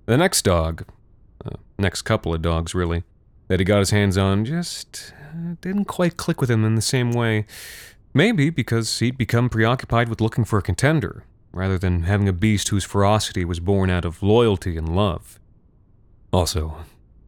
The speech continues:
didn't help that our friend there had become a bit of an, uh, enthusiastic gambler. And with that, and the stress, and the pressure, it just, um,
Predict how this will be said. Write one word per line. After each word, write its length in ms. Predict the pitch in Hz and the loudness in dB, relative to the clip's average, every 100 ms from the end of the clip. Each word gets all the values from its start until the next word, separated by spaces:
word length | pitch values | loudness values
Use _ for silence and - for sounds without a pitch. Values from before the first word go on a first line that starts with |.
| - | -2
didn't 220 | 117 92 | 2 4
help 220 | 87 90 - | 4 2 2
that 100 | 101 | 0
our 100 | 87 | 0
friend 280 | 104 92 | 2 2
there 180 | 87 87 | 4 2
had 160 | 87 82 | 0 -2
become 220 | - 85 | -2 -2
a 60 | 82 | 0
bit 160 | 87 | 0
of 140 | 87 85 | 0 0
an, 180 | 80 | -2
uh, 260 | 80 82 80 - _ _ _ _ - - - - _ - _ | -2 -6 -8 -14 _ _ _ _ -20 -20 -20 -20 _ -20 _
enthusiastic 960 | 113 95 - 120 95 87 85 - - 78 | 0 2 2 2 4 2 2 -2 -6 -4
gambler. 600 | 80 80 78 78 76 92 - - - - - - | -2 -2 -4 -6 -8 -12 -16 -20 -20 -20 -12 0
And 300 | 95 92 82 | 2 2 0
with 120 | 80 | 0
that, 580 | 98 101 98 98 98 92 | 2 4 2 0 -2 -4
and 300 | 80 80 80 | -6 -6 -8
the 60 | |
stress, 840 | - - 95 92 - - - - - _ | -8 -4 -2 -2 -4 -8 -10 -14 -18 _
and 80 | - | -14
the 60 | |
pressure, 640 | - 104 98 - 90 92 - _ _ _ _ - - - | -4 0 0 0 -4 -6 -10 _ _ _ _ -20 -20 -12
it 160 | 107 - | -12 -6
just, 400 | 120 - - - | -6 -6 -10 -12
um, 460 | - - - - | -12 -12 -14 -16